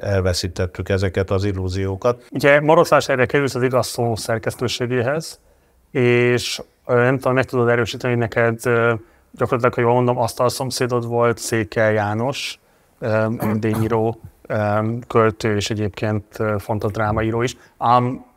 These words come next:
Speaker 2: milyen volt a vele való megismerkedésed, és milyen kapcsolatot ápoltál akkor vele?
Speaker 1: Székely János, ö, nem csak, ö,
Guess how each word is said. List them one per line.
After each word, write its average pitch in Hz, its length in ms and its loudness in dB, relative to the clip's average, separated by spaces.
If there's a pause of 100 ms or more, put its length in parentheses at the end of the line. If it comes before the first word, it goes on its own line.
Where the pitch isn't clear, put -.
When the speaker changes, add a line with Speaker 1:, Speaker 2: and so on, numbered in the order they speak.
(220)
Speaker 2:
milyen 139 380 2
volt 104 280 -2
a 113 80 2
vele 104 180 2
való 104 280 0
megismerkedésed, 110 880 -2
és 107 100 -6
milyen 113 160 0
kapcsolatot 107 420 -2
ápoltál 110 400 0
akkor 107 260 -6
vele? 107 240 -6 (1700)
Speaker 1:
Székely 170 380 2
János, 127 500 2
ö, 113 220 2 (380)
nem 147 320 -2
csak, 101 420 -2
ö, 98 160 0